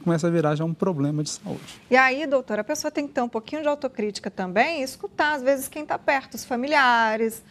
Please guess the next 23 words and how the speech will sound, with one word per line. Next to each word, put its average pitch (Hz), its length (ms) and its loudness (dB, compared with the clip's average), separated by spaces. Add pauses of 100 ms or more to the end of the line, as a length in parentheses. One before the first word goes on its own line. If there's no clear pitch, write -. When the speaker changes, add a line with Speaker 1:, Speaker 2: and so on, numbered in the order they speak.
(200)
Speaker 2:
é, 220 100 0
namorado, 240 420 6
namorada, 220 460 2
esposa, 214 640 0
marido, 233 420 0
enfim, 240 440 -4
filho, 285 460 0
tá 226 100 -4
reclamando, 254 440 -2
"Ó, 339 120 2
pai, 262 340 2
sai 349 240 4
do - 80 -14
celular", 440 520 4
né? 285 400 2
Speaker 1:
<laughs> - 40 -20 (380)
Speaker 2:
É, 247 220 2 (240)
de 262 100 0
repente 311 300 -4
procurar 320 320 -4
uma 262 140 -4
ajuda, 202 360 -6
né, 196 160 -8